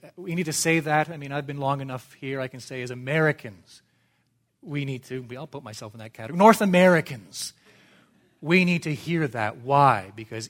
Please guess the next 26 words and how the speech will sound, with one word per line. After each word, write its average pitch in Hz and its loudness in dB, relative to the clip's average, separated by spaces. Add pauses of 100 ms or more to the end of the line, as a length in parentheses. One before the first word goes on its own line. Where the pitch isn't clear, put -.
evangelicalism 147 -6
in 120 -14
this 139 -10
country 123 -16
has 113 -10
equated 175 2 (640)
God's 135 2
blessing 147 -4
and 135 -10
favor 135 -4
with 117 -14
mus-, 117 -12 (100)
material 131 -10
prosperity. 117 -14 (240)
And 117 -16
it 135 -8 (220)
is 127 -8
a 117 -14
lie. 113 6 (760)
And 165 -8
it 151 -6
is 156 -4
so 247 4
debilitating 208 8
to 160 -4
Christians. - -4